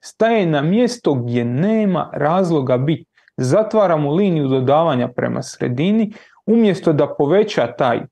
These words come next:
pressing doseg, umjesto da se pozicionira puno dalje od vratara, jer Lučić ga može pogoditi. No, Lučić ga može pogoditi na trideset pet metara, Lučić ga može pogoditi na, ono, ukoso kad se pozicionira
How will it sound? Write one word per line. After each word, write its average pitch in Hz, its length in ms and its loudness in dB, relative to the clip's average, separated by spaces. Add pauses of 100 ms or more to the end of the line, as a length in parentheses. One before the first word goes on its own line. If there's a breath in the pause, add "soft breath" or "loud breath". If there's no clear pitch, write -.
(120)
pressing 143 480 0
doseg, 147 480 0 (360 loud breath)
umjesto 185 420 0
da 156 40 2
se 156 240 -2
pozicionira 160 1000 0
puno 214 300 2
dalje 196 380 2
od 131 100 0
vratara, 139 640 0 (140)
jer 123 300 0 (120)
Lučić 151 400 0
ga 117 120 0
može 175 440 0
pogoditi. 123 440 -2 (680)
No, 143 200 0
Lučić 202 420 0
ga 160 80 0
može 226 340 -2
pogoditi 226 300 0 (340)
na 175 140 2
trideset 175 380 -2
pet 160 280 -2
metara, 127 420 -6
Lučić 123 340 -4
ga 143 100 0
može 156 300 -2
pogoditi 190 440 0 (520 soft breath)
na, 156 380 0 (300)
ono, 180 360 0 (380)
ukoso 135 540 0
kad 120 220 -6
se 127 200 -4
pozicionira 180 1040 0